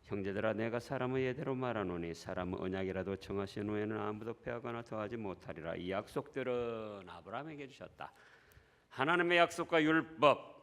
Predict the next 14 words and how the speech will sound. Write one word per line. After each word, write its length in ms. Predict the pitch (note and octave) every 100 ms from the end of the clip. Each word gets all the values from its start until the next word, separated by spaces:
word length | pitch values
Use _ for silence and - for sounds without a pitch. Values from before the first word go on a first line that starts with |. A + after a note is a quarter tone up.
| - _ _ _ _ _ _ _ _
첫째 280 | - E3 -
대지로는 1040 | F3+ F#3 F3 F3+ E3+ D3+ C#3 D#3 G3+ G#3 D#3 - - _ _ _ _ _ _ _ _
하나님의 420 | - E3+ G3 F#3
약속, 760 | F3 E3 - D3 C3+ A#2+ G#2+ A2+
십오 560 | - C3 B2 G#2+ G#2+
절에서 380 | G2+ A2+ D3+ D#3+
십팔 560 | - D3 - B2+ A#2 -
절까지 480 | G#2 G2 - F2
말씀이고요. 1040 | E2+ E2+ - - D2+ D#2 F2 A2+ D#3 F#3+ - - _ _ _ _ _
둘째 500 | - A#2 - A#2+ A2
대지로는 1000 | G#2 F#2+ F#2 F#2 G2+ C#3+ C#3+ A#2 F#2+ E2+
하나님께서 600 | - - G#2+ A2+ B2+ B2
주신 440 | B2 B2 B2+ B2+ A2
율법, 680 | C#3+ B2+ - G2+ E2+ -